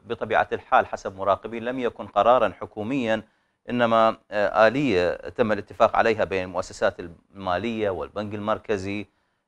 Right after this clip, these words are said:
آه، لترشيد عملية بيع الدولار عبر نافذة العملة. آه، طيب، في هذه الحالة التجار العراقيين لما يكون لديهم،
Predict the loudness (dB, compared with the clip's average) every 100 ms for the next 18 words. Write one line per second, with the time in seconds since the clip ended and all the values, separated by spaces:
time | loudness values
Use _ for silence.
0 | -4 2 2 4 2 0 -4 2 0 2
1 | 0 2 0 -2 -4 -2 -2 -2 -2 4
2 | 6 4 0 -2 -4 -4 -8 -8 -6 -4
3 | -6 -12 _ _ _ _ _ -10 -10 -10
4 | -4 -4 -4 -6 -6 -2 2 2 2 -6
5 | -4 2 2 2 -8 -16 -16 -16 -2 0
6 | 2 0 0 -2 -2 -8 -8 -10 -12 -18
7 | -16 -14 -10 -10 -10 -8 -10 -8 -4 -4
8 | -4 -10